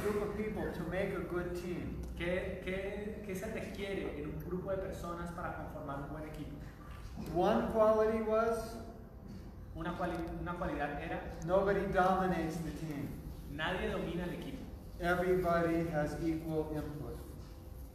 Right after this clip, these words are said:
Speaker 2: Eh, todo el mundo tiene un, una, un, una función igual,
Speaker 1: This is,
Speaker 2: equitativa.
Speaker 1: this is years of research.
Speaker 2: Eso es de años de investigación.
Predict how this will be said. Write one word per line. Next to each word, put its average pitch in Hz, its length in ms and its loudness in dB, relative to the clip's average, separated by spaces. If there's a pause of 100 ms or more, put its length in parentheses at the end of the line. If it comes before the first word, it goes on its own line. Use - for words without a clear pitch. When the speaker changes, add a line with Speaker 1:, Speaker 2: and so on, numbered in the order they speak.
(120)
Speaker 2:
Eh, 131 440 -4
todo 180 220 2
el 180 60 4
mundo 185 360 0
tiene 165 540 -2 (120)
un, 151 160 -8 (380)
una, 147 360 -6
un, 147 520 -8
una 151 80 -6
función 170 760 -4
igual, 143 360 -2 (240)
Speaker 1:
This 180 160 -2
is, - 160 0
Speaker 2:
equitativa. - 200 -6
Speaker 1:
this 214 120 -2
is 185 200 -2
years 208 300 4
of 180 160 2
research. - 440 -2 (520)
Speaker 2:
Eso 143 360 -6
es 170 320 -4
de 147 200 -8
años 180 280 -4
de 175 60 0
investigación. - 520 -6